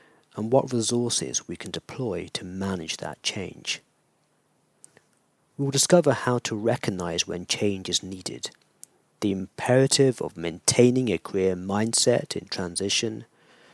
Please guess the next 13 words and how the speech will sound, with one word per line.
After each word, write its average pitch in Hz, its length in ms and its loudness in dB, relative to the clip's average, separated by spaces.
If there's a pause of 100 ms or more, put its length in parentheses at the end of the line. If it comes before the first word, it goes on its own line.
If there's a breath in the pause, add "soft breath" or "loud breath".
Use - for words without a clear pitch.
(520 soft breath)
and 139 120 -2
we'll 175 120 6
also 185 320 2
unpick - 800 0 (480 soft breath)
what 127 260 4
a 139 80 6
career 104 340 2
mindset 95 760 -2
is - 440 -4 (640 soft breath)
as 101 260 2
a 95 200 6
strategic - 800 -2
tool 101 500 -4